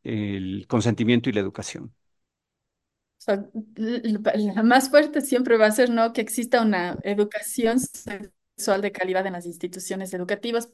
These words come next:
Speaker 2: pero no deja de ser también un, un, un tema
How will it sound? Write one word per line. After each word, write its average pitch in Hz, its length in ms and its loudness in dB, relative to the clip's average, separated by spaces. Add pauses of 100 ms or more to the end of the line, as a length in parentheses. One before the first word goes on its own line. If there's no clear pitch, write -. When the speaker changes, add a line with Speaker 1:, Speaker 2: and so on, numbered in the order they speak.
(160)
Speaker 2:
pero 277 480 6 (400)
no 262 160 8
deja 311 160 4
de 254 80 6
ser 277 140 0
también 269 240 4
un, 220 320 -4
un, 208 260 0
un 220 120 6
tema 262 200 6